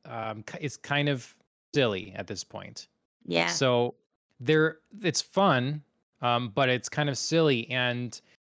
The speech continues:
Speaker 1: if we're to, the, the reason Kingpin is effective, and he's only effective if you really buy that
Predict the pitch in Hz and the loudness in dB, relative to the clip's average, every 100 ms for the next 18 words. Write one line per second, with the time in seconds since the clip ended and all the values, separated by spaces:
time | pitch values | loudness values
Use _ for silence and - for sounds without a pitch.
0 | _ 143 135 - 120 147 156 - 147 135 | _ -2 -2 -2 2 4 2 0 2 2
1 | 131 135 - _ 165 120 135 120 _ _ | 2 0 -4 _ -8 -2 0 -2 _ _
2 | _ _ _ _ _ _ _ - 117 123 | _ _ _ _ _ _ _ -8 -4 0
3 | 170 165 165 147 - 165 165 - 147 135 | 2 4 2 0 0 2 2 0 0 0
4 | 117 117 127 120 - 98 95 104 107 95 | -2 -2 -2 -2 -4 -10 -6 -6 -6 -8
5 | - 139 160 139 107 - 92 - 98 98 | -4 0 2 0 -2 -4 -6 -4 -8 -8
6 | - - _ _ - 113 113 113 110 110 | -14 -20 _ _ -4 -2 0 0 0 0
7 | 104 110 131 127 107 127 113 104 101 104 | -2 0 2 2 0 2 4 4 2 0
8 | 104 104 | 0 -2